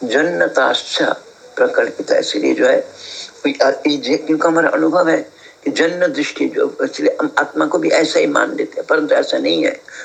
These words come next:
वो जन्म दृष्टि भिन्न है, नित्य दृष्टि भिन्न है। जन्म दृष्टि को नित्य दृष्टि की तरह हम देखते हैं, यदि नित्य दृष्टि को भी यदि हम जन्म दृष्टि की तरह देखने लग जाएंगे, तब उसका नित्यता रह ही नहीं जाएगा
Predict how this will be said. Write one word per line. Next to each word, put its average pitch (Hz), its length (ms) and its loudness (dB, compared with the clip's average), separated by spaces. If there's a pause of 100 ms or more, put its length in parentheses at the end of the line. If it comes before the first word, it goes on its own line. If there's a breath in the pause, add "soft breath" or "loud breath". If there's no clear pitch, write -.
(140 loud breath)
वो - 80 0
जन्म 170 380 2
दृष्टि 165 360 -2
भिन्न 170 320 -2
है, 160 240 0
नित्य 147 320 0
दृष्टि - 320 -6
भिन्न 147 320 0
है। - 300 -8 (320 loud breath)
जन्म 160 320 0
दृष्टि 160 400 -2
को 175 220 -2 (200)
नित्य 160 280 0
दृष्टि - 340 -4
की - 60 -2
तरह - 180 2
हम 139 140 -2
देखते 160 320 0
हैं, - 160 -6 (400 loud breath)
यदि 139 140 -2
नित्य 170 360 2
दृष्टि 170 320 -6
को 160 120 0
भी 156 180 -2
यदि 156 160 2
हम 147 160 0
जन्म 156 300 2
दृष्टि - 260 -4
की 156 80 -4
तरह 123 140 2
देखने 143 340 -2
लग - 240 0
जाएंगे, 151 340 2 (440 loud breath)
तब 139 160 2
उसका 135 300 0
नित्यता - 680 0
रह 123 120 4
ही 143 200 2
नहीं 175 200 -2
जाएगा - 460 -2